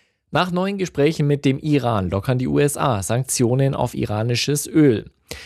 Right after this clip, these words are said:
Das U-S-Finanzministerium veröffentlichte eine entsprechende Genehmigung, die Produktion,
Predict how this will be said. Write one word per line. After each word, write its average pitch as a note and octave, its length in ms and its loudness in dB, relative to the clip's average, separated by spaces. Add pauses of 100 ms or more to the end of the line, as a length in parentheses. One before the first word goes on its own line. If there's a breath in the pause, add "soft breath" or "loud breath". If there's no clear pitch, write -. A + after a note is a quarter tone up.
(180 loud breath)
Das F#2+ 200 -4
U-S-Finanzministerium B2+ 1300 -2
veröffentlichte B2 640 -2
eine A2 160 -2
entsprechende A2+ 540 -4
Genehmigung, E3 680 0 (340 loud breath)
die G#2+ 80 -6
Produktion, B2 720 0